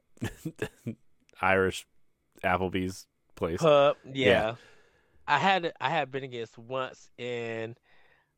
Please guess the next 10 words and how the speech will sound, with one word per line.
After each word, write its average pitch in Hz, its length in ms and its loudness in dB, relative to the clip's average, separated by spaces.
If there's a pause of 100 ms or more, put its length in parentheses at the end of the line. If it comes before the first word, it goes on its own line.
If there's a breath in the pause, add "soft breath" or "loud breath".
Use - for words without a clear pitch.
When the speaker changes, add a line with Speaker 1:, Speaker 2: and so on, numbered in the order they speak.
Speaker 2:
uh, 113 280 4 (200)
eighth 135 320 0
grade 120 480 2 (220)
because 120 600 2
we 135 80 -12
went 123 200 -6
to 113 40 -16
go 120 140 2
see 113 500 -4
Aladdin. 120 680 4